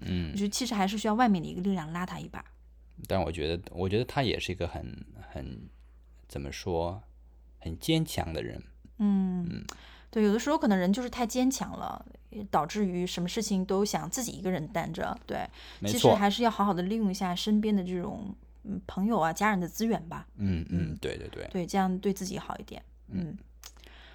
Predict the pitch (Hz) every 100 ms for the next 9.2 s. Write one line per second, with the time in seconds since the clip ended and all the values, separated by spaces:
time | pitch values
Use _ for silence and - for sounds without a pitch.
0 | - - - - - - - 247 208 196
1 | - - - - - - - - - -
2 | - - - 208 190 180 180 - 202 170
3 | 170 185 196 - 185 175 151 147 202 185
4 | 180 208 220 220 185 190 190 180 170 175
5 | - 196 185 - - - - - - -
6 | - - - - 196 208 208 196 175 -
7 | 185 - 175 185 - - - - - 85
8 | 82 78 80 - 190 - - 80 76 76
9 | 78